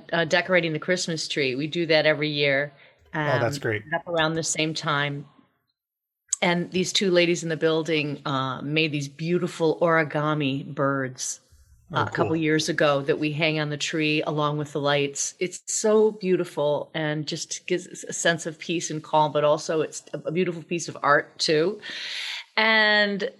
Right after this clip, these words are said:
Speaker 1: so a f-, a few of us went down and did that. So that's a, a usual thing that we do. And we all are masked, of course. But as far as family goes, um, for Thanksgiving, w-,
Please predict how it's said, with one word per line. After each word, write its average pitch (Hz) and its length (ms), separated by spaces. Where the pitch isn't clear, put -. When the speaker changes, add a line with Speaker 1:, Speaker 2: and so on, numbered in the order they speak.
Speaker 1:
so 196 420
a - 40
f-, 180 160
a 202 80
few 214 240
of 208 80
us 190 200
went 190 200
down 175 440
and 185 200
did 185 200
that. 170 340
So 202 160
that's 208 360
a, 208 180
a 202 80
usual 175 360
thing 170 200
that 165 120
we 165 120
do. 156 460
And 180 180
we 180 60
all 175 340
are 170 260
masked, 151 600
of 180 140
course. 143 480
But 190 100
as 190 140
far 196 180
as 190 220
family 202 560
goes, 165 560
um, 165 520
for - 180
Thanksgiving, 190 880
w-, 185 200